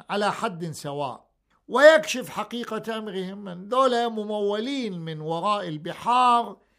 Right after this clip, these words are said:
لهدم الإسلام ولإعطاء صورة كريهة عن الإسلام، البهائية بإباحتهم والوهابية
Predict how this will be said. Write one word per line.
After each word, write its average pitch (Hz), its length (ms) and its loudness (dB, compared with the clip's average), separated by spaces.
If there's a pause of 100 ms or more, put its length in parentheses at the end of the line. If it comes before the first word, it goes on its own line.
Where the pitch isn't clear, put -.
(380)
لهدم 247 540 2
الإسلام 208 880 -4 (260)
ولإعطاء 233 1000 0 (280)
صورة 294 440 -2
كريهة 285 520 -2
عن 220 260 2
الإسلام، 185 680 -4 (280)
البهائية 233 800 2
بإباحتهم 233 1000 -2 (280)
والوهابية 220 1200 0